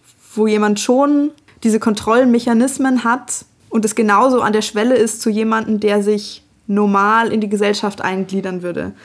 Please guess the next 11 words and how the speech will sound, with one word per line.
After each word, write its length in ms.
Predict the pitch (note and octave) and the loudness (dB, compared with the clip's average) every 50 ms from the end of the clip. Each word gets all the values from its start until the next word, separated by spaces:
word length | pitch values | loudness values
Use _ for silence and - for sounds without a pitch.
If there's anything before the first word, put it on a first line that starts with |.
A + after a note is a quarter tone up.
| - - | -10 -4
Aber 220 | - G3 G3+ - | -2 0 0 0
auch 80 | G#3+ - | 0 -2
da, 480 | - G#3+ G#3 A3 B3 B3+ B3+ B3+ - - - - - - _ _ | -2 0 0 2 2 2 2 0 -2 -4 -8 -14 -14 -14 _ _
wenn 240 | - - G#3 G#3 G#3 | -8 -6 -2 -2 -2
ich 100 | G#3+ G#3 | -2 -2
dich 140 | - A3+ G#3+ | -4 -6 -4
da 120 | - G#3+ G#3 | -4 -2 0
nochmal 260 | G#3+ A3+ B3 A#3 A3+ | 0 2 2 2 2
richtig 260 | A3 B3 A#3+ - A#3 | 0 -2 -2 -6 -8
verstanden 380 | - A#3 - - A3 A#3 A#3 G#3 | -10 -8 -6 -6 -6 -4 -4 -4
habe, 380 | A3 A3 G#3 G3+ G#3+ A3 A3 | -4 -4 -4 -4 -4 -4 -4